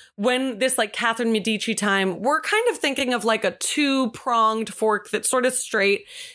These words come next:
Looks like a, um, like a pasta fork, if you're familiar with that. And if you're not, it's just, like, a handle with, like, bink, bink. Looks kinda like a, like an uppercase Y almost, but a little straighter.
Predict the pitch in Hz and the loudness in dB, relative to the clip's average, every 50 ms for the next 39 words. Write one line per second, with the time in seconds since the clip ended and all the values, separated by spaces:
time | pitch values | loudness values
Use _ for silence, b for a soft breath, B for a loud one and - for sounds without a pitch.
0 | B B 254 302 - - - 311 277 233 262 254 233 226 220 214 202 196 196 185 | B B -2 -2 0 0 0 0 0 0 0 0 2 2 2 2 2 2 0 -2
1 | - 208 214 214 220 220 - 214 190 196 - - 254 247 - 254 262 262 262 - | 0 0 0 0 -2 -2 -2 0 0 0 0 -2 -4 -2 0 0 0 0 0 0
2 | 240 240 220 214 208 - 220 208 208 208 208 196 196 202 190 - 202 202 208 208 | -2 0 -2 -2 -2 0 -2 0 0 2 2 2 0 0 -2 -2 0 0 0 0
3 | - - B B B B B B - 233 233 233 - 233 233 226 220 214 208 214 | -2 -6 B B B B B B -2 0 0 0 0 0 0 2 2 2 2 2
4 | - - 208 214 - - 233 220 - - 196 180 180 - _ _ - 185 190 180 | 2 0 -2 -2 -2 -2 -2 -2 0 0 0 0 0 -4 _ _ -2 -2 -2 0
5 | 180 277 285 285 285 277 269 269 226 208 208 - - 185 180 180 - - _ _ | 0 -2 0 0 2 2 2 2 0 -2 -2 -2 0 -2 -2 -2 -6 -14 _ _
6 | _ - 320 311 311 294 - _ - 254 247 247 240 240 - - - - _ _ | _ 0 0 0 0 -2 -6 _ -2 0 0 0 0 -4 -8 -14 -16 -18 _ _
7 | _ _ _ _ _ _ _ - 294 320 359 - - - 381 392 370 359 339 277 | _ _ _ _ _ _ _ -2 0 0 0 0 -2 -2 -2 0 0 0 0 0
8 | - 269 254 240 214 247 254 - - - 226 220 254 247 233 - 240 214 220 - | 2 2 2 2 2 0 0 0 0 0 0 0 0 -2 -2 0 0 0 0 -2
9 | 180 185 180 170 170 170 165 - 175 175 165 156 147 127 - - - - - 226 | -2 0 2 2 2 2 0 0 0 0 0 -2 -4 -2 -2 -2 -2 -2 0 0
10 | 208 202 202 202 196 - - - 170 160 156 - - - | 2 2 2 0 0 -2 -2 -2 -2 -2 -2 -2 -4 -6